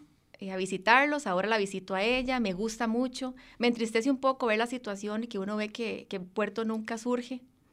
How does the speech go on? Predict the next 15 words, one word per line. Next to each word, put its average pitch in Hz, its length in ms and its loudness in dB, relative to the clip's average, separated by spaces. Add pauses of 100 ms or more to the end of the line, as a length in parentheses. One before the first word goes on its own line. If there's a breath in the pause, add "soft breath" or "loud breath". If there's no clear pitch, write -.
(360)
y 208 220 -6
es 196 100 -4
el 220 120 -4
mismo 220 300 -2
puerto 208 420 -2
de 202 120 -2
hace 190 220 -2
treinta 214 440 -4
y 202 60 -6
cinco, 233 440 -8
cuarenta 196 420 -2
años 226 300 -4
o 185 80 -6
más. 220 340 -8 (680 soft breath)
Eh, - 80 -14